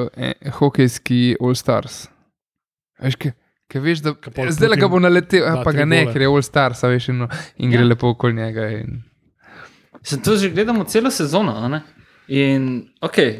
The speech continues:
Speaker 3: smo se že prej pogovarjali, imamo deset zmag in poraz, a ne? Ni naključje, da imaš deset v enajstih tekmah deset zmag.
Speaker 1: <laughs> Ja.
Speaker 3: Valjda ene stvari štimajo, ampak te stvari, ki štimajo,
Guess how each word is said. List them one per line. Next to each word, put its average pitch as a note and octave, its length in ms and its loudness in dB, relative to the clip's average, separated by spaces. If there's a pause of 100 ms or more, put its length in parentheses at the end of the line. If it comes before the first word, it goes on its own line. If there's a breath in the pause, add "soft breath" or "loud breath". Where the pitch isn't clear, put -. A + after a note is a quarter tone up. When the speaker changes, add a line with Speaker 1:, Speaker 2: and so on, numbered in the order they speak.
(140)
Speaker 3:
smo - 220 -12
se C#3+ 120 -10
že C#3 80 -4
prej D#3 200 -2
pogovarjali, B2+ 440 -2
imamo C#3+ 480 -2
deset C#3 400 -6
zmag D3 280 -2
in D3 120 -6
poraz, B2+ 360 0
a G2+ 100 -8
ne? A#2+ 140 -4
Ni C#3 180 2
naključje, C3+ 580 -2
da G2 240 -8
imaš G#2 220 -8
deset G#2+ 360 -10
v C3+ 100 -10
enajstih B2 340 -6
tekmah A#2 280 -12
deset A2 280 -14
zmag. A#2 140 -4
Speaker 1:
<laughs> - 100 -4
Ja. A2+ 120 0 (120)
Speaker 3:
Valjda D#3 320 2
ene C#3+ 180 0
stvari D3 260 -4
štimajo, C3+ 400 -4
ampak A2+ 240 -14
te D3 120 -8
stvari, E3 260 -6
ki D#3+ 140 -16
štimajo, F#3 400 -2